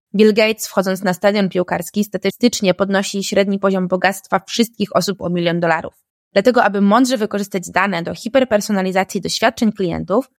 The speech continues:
zdecydowanie lepiej jest skupić się na powtarzalnych wzorcach, a nie na samych liczbach i metrykach. Czasem, żeby nie powiedzieć często,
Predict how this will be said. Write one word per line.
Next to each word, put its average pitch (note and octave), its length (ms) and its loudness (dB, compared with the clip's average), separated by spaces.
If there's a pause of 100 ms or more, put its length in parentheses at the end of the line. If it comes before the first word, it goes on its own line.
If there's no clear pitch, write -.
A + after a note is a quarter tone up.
zdecydowanie C4+ 540 2
lepiej A#3+ 260 2
jest G#3+ 140 0
skupić - 360 -6
się G#3+ 80 -2
na G3+ 120 2
powtarzalnych G3 720 -2
wzorcach, F3 580 -2
a G3+ 100 0
nie B3+ 140 8
na G#3+ 340 2 (300)
samych F3+ 320 2
liczbach G3 360 0
i - 60 -6
metrykach. - 560 -4 (640)
Czasem, F3+ 480 0
żeby F#3 260 -2
nie F#3 120 -2
powiedzieć F#3 460 -6
często, F#3+ 680 -2